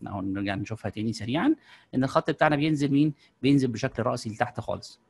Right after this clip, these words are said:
تمام كده؟ يبقى اول شيء لما تظهر معانا الش-، المشكله دي، لازم نتاكد ان الخط البروفايل التصميمي اللي احنا مختارينه في الكوريدور ده يكون واصل للحدود بتاعتنا او معديها كمان لو حبينا يعني. في الحاله دي هنوصلها ازاي؟ هي كل ما هو وريناك انت ممكن ترسم لاين عادي خالص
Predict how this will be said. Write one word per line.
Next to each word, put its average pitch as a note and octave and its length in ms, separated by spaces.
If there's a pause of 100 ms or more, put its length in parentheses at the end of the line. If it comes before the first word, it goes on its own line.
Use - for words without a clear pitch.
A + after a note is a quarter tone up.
(140)
تمام A#2+ 180
كده؟ F#3 240 (260)
يبقى A2 200
اول F3 240
شيء C#3+ 180
لما A2 160
تظهر D3 260
معانا D3 160
الش-، D3 140
المشكله A#2+ 480
دي، G3 160
لازم G3 380
نتاكد F#3+ 540
ان A#2+ 140
الخط F3+ 360
البروفايل C3+ 580
التصميمي B2 480
اللي A2 140
احنا C#3 180
مختارينه A#2 500
في - 80
الكوريدور D3 500
ده A3 220 (340)
يكون F3 300
واصل G3 420
للحدود D3 560
بتاعتنا D#3 460
او A#3 280
معديها C#3+ 500
كمان F#2+ 340
لو E3+ 160
حبينا A#2 380
يعني. G2+ 220 (460)
في - 60
الحاله G#3 220
دي G3 160
هنوصلها F3 420
ازاي؟ F3 280
هي G3 160
كل F#3 180
ما E3+ 100
هو E3 120
وريناك F3+ 380
انت F#3+ 200
ممكن E3 240
ترسم C#3 360
لاين D#3+ 240
عادي B2 280
خالص E3+ 460